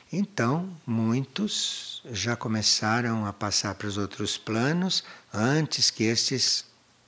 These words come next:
descobridores chegassem. Começaram a passar para os outros planos e os mais evoluídos, os mais avançados, passaram a cuidar do desenvolvimento da consciência indígena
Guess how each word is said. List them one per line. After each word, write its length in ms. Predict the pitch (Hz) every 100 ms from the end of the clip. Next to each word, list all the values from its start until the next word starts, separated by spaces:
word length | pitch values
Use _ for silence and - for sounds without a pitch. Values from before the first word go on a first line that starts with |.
| _
descobridores 880 | 127 101 101 - 104 107 95 104 110
chegassem. 720 | - 147 107 87 - - 123 - - - - -
Começaram 500 | 120 117 120 - 120
a 60 | 107
passar 380 | 110 - 104
para 100 | -
os 80 | 107
outros 380 | 110 107 127 -
planos 680 | - 135 160 202 214 - - - -
e 220 | 78 208
os 220 | 262 208 135
mais 720 | 123 120 139 156 160 143 117
evoluídos, 840 | 117 107 123 117 110 127 143 127
os 140 | 120 110
mais 320 | 113 120 120
avançados, 1040 | 120 107 101 - - 98 110 127 151 - - - -
passaram 720 | 170 180 - 107 113 165 180 127
a 340 | 104 92 87 -
cuidar 540 | 160 123 104 117 165
do 180 | 135 117
desenvolvimento 760 | 110 120 113 104 107 117 127
da 100 | 117
consciência 580 | - 107 - 110 110 -
indígena 580 | 120 107 127 143 165